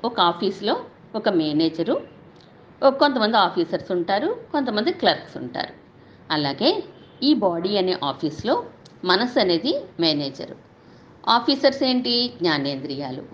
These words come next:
వాటి కింద పనిచేసేవేంటి? క్లర్క్స్, కర్మేంద్రియాలు పనిచేస్తూ ఉంటాయి. ఒక మేనేజరు అంటే మన-, మనసు, ఆఫీసర్స్ ఏమో జ్ఞానేంద్రియాలు, క్లర్క్స్ ఏమో కర్మేంద్రియాలు. మనకి అర్థం అవడం కోసం చెప్పుకున్నామండి అంతే. ఇలా, ఇలాగే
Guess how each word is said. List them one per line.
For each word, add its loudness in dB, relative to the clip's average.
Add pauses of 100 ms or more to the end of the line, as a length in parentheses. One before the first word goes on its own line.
(360)
వాటి 4
కింద 2
పనిచేసేవేంటి? 0 (760)
క్లర్క్స్, 2
కర్మేంద్రియాలు 0
పనిచేస్తూ -4
ఉంటాయి. -8 (520)
ఒక 2
మేనేజరు 2 (160)
అంటే 2
మన-, -2
మనసు, 2 (260)
ఆఫీసర్స్ 0
ఏమో 0
జ్ఞానేంద్రియాలు, 0 (140)
క్లర్క్స్ 0
ఏమో 0 (180)
కర్మేంద్రియాలు. -2 (240)
మనకి 2
అర్థం 2
అవడం 4
కోసం -2
చెప్పుకున్నామండి -2
అంతే. -8
ఇలా, -8 (480)
ఇలాగే 2